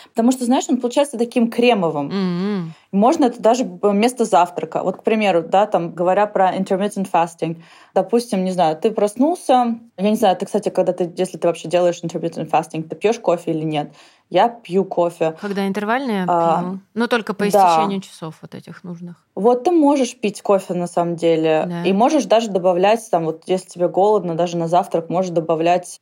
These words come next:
Speaker 1: перед спортом. Я не знаю, опять же, если кто-то так делает, я так делаю.
Speaker 2: Мгм.
Speaker 1: Чайную или две чайные ложки масла. Тебе это как бы энергии даёт, и при этом ты продолжаешь своё голодание.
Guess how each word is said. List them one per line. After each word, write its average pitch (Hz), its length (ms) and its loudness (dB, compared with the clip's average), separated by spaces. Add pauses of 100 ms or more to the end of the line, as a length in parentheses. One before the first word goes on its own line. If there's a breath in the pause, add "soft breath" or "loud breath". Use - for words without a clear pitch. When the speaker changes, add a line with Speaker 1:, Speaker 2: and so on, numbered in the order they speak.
Speaker 1:
перед 180 280 0
спортом. 185 560 -2
Я 165 80 -6
не 165 60 -4
знаю, 160 180 -4
опять 156 200 -4
же, 160 80 -8
если - 140 -8
кто-то 160 220 -6 (100)
так 160 100 -8
делает, 175 300 2
я 156 80 0
так 156 240 -12
делаю. 165 380 2
Speaker 2:
Мгм. 202 280 -2
Speaker 1:
Чайную 175 680 0
или 156 260 -4
две 165 300 0
чайные 160 340 -4
ложки 165 340 -2
масла. 156 460 -4
Тебе 190 280 0
это 196 140 -2
как 175 280 -2
бы 170 180 0 (300 loud breath)
энергии 240 480 2
даёт, 196 420 4
и 170 60 -8
при 185 200 -2
этом 214 200 0
ты 202 140 -2
продолжаешь 185 920 2
своё 170 300 0
голодание. 165 680 -2